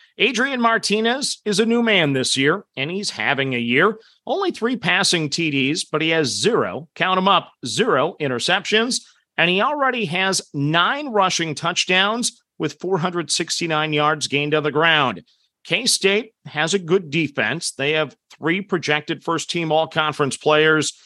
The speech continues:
and they can maybe limit that Cyclone offense similar to what Kansas and Iowa did against them this year.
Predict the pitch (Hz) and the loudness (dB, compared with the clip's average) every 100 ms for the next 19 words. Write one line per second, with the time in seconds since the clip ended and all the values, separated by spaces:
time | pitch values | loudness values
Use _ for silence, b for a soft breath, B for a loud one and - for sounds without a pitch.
0 | b b _ 127 175 240 254 220 196 170 | b b _ -4 -4 -2 0 0 2 2
1 | 190 202 170 - 180 185 180 180 160 165 | 0 0 0 2 0 0 -2 0 2 2
2 | 160 170 170 - 175 175 170 160 156 - | 0 -2 -2 -4 -2 0 0 0 -2 -4
3 | 160 165 151 170 151 175 - 160 160 135 | -4 -2 0 0 0 -2 -2 2 4 4
4 | 123 117 120 110 120 110 127 117 117 - | 2 0 -4 -2 -4 -2 -4 -2 -2 2
5 | 156 196 202 - | 4 6 4 2